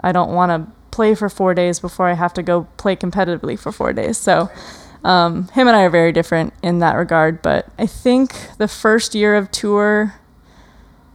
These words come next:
was the hardest because I didn't know how to balance it. And then the end of last year, I got a little bit better about,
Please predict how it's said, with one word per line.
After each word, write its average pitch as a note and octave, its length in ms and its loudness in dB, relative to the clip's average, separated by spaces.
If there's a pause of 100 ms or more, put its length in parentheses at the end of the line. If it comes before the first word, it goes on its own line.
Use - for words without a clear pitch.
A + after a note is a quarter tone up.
(220)
was F#3+ 300 0
the F#3 140 0
hardest F3+ 560 0
because E3+ 840 -2
I F3+ 160 0
didn't E3+ 320 -4
know E3+ 200 0
how - 200 -4
to - 100 -6
balance - 420 -8
it. - 200 -6 (480)
And F#3 320 -2
then F3 200 0
the F3 140 -2
end F#3+ 200 2
of F3+ 80 4
last F3 440 2
year, F#3 280 0
I F3 100 2
got F3 220 2
a F3 40 0
little F3 200 0
bit F3+ 180 -4
better E3+ 280 0
about, D#3 520 -2